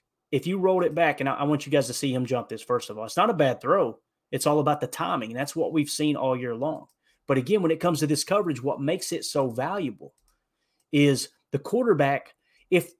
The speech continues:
if the corners don't even know what defense they're in yet because they don't know if this guy, if he, if he's gonna run a little, you know, a little route underneath, then guess what? That's not man coverage anymore. That means Jaire's just dropping back in coverage.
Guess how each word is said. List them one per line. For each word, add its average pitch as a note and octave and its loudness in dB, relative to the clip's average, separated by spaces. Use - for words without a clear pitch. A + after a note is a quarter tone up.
if F3 0
the D3+ 4
corners F3+ 2
don't D3 6
even C3+ 2
know C#3 4
what C3 0
defense C3 -4
they're B2 0
in A#2 -6
yet A#2+ -4
because D#3+ 0
they D3 4
don't D3 0
know C3+ 2
if C3+ -4
this C#3+ -4
guy, C3 -2
if D#3 -8
he, C#3+ -4
if B2+ -8
he's D3+ -4
gonna E3 2
run D3 2
a D3 2
little, C#3+ 2
you C#3+ 0
know, C#3+ 0
a - -12
little C#3 0
route D3 2
underneath, D3+ -2
then D3 -2
guess D#3 -2
what? G#3 -2
That's D3+ 2
not D#3 2
man D#3 2
coverage F#3 -2
anymore. A2+ -4
That B2+ -2
means C3+ 2
Jaire's C#3 2
just C3+ -4
dropping C#3 0
back C3+ -2
in B2+ -6
coverage. - -6